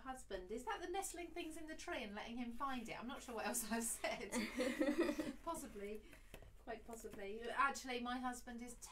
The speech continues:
Speaker 1: terrible with chocolate in the house, so I actually do have to hide it all year round,
Speaker 2: <laughs>
Speaker 1: to be fair.
Speaker 2: Okay, so I'm just gonna add the next one now to the other side, and this is where we have to test that our sleigh isn't wonky and that we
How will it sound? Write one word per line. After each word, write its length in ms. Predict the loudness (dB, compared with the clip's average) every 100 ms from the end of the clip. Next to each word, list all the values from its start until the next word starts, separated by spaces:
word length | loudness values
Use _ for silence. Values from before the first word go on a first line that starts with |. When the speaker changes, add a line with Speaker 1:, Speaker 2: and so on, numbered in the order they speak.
| -6
Speaker 1:
terrible 360 | 0 0 0 0
with 160 | 0 -2
chocolate 320 | -6 -8 -10
in 140 | -10 -10
the 100 | -6
house, 180 | -4 -4
so 140 | -4 -2
I 60 |
actually 380 | -2 -4 -4 -4
do 120 | -4 -2 0
have 100 | 0
to 60 | 0
hide 220 | -4 -4
it 80 | 0
all 80 | 0
year 160 | 0 2
round, 300 | 4 6 6
Speaker 2:
<laughs> 0 |
Speaker 1:
to 60 | 2
be 1040 | 2 -2 -6 -14 -14 -14 -12 -10 -8 -8 -8
fair. 80 | -8 -10 -10 -12 -14 -14 -16 -14 -12 -12 -12 -12 -12 -14 -14 -6
Speaker 2:
Okay, 140 | -4
so 100 | -2
I'm 80 | -2
just 140 | -2 -2
gonna 140 | -2 0
add 160 | 0 -2
the 60 | -4
next 420 | -2 -2 -2 -4
one 240 | -2 -2 0
now 380 | 0 2 2 0 -4 -12 -12 -12 -8 -6
to 60 | -2 -2 -2
the 100 | -4
other 160 | -2 -2
side, 300 | -2 -4 -2
and 80 | -4
this 80 | -4
is 80 | -2
where 120 | -2
we 80 | 0
have 200 | -2 -4
to 100 | -8
test 360 | -4 -4 -4 -4
that 120 | -4
our 260 | -2 -2 -2 -8 -16 -16
sleigh 460 | -8 -4 0 0 0
isn't 180 | -2 0
wonky 500 | 0 0 -2 -6 -6 -10 -16 -16 -16 -10
and 40 | -8
that 40 |
we 80 | -8